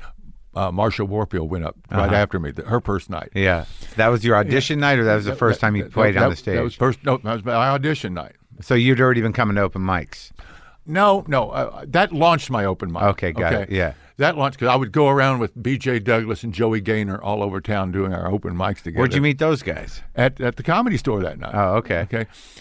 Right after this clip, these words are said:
Speaker 1: And so, uh, uh, I went on stage, and, uh, I stood up. I had all this, all this fresh stage presence, and I
Speaker 2: Yeah.
Speaker 1: said, and I said, uh, "I, I just left Oklahoma. We're smoking pot's a federal crime.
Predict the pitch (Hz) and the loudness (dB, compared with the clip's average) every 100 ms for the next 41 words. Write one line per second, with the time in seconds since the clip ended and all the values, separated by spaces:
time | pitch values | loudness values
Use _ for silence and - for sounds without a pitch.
0 | - - 131 120 - 147 135 135 - - | -10 -2 0 -2 0 2 2 -2 -14 -20
1 | - - 120 113 107 - - _ - - | -8 2 2 2 0 -6 -20 _ -12 -12
2 | - - - - 107 - 123 147 185 196 | -12 -14 -16 -8 -6 0 2 4 4 2
3 | - 143 123 123 - - - - - - | 0 2 4 4 0 -8 -12 -16 -18 -12
4 | - 95 95 98 95 - - - - - | -6 -4 -4 -6 -10 -16 -16 -16 -16 -16
5 | - 135 135 131 107 104 113 113 120 113 | -10 -6 -4 -4 -6 -2 -2 -2 -6 -8
6 | 113 - 117 113 127 123 - 120 120 - | -12 -8 -4 -2 -2 -6 -2 -2 -2 -2
7 | 117 113 - 117 113 120 98 98 104 101 | -2 -2 0 0 2 -2 -6 -6 -2 0
8 | 92 87 - - 101 104 104 101 113 110 | 0 -2 -14 -10 -6 -4 -6 -8 -8 -8
9 | 95 107 101 92 - - - - - 69 | -6 -6 -6 -8 -14 -16 -18 -18 -14 -12
10 | - - 107 92 107 - - - 113 139 | -12 -6 -4 -4 -6 -10 -20 -10 -6 -4
11 | 139 143 135 139 143 127 117 135 151 139 | -2 0 2 2 0 0 2 2 2 0
12 | 107 - 123 151 113 - 131 135 127 110 | -2 -2 -2 -2 -4 0 2 2 0 0
13 | 131 123 117 101 135 139 135 135 139 | 0 2 -2 0 2 4 4 4 0